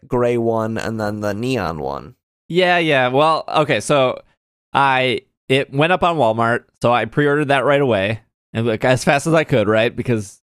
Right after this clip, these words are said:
Speaker 2: with anything, with any new console, you don't know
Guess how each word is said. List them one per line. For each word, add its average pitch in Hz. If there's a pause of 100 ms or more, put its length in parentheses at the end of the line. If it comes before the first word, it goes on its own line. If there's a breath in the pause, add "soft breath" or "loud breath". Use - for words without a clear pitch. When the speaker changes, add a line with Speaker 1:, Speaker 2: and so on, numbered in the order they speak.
(120)
Speaker 2:
with 117
anything, 131
with 151
any 175
new 165
console, 135
you 135
don't 127
know 117